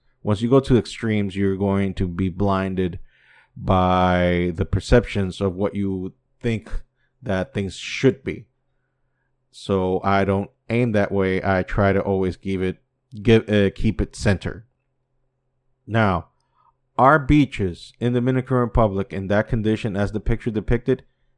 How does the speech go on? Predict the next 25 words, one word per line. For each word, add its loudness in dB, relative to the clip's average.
Yes, -2
that -2
is 0
real. 6
Uh, -2
I -8
can't -4
hide 0
the -6
truth. 0
Uh, -4
the 0
sad 4
part 6
is, 2
the -2
sad 2
reality 2
is 0
that 0
not 2
a 2
lot 4
of 0
Dominicans -2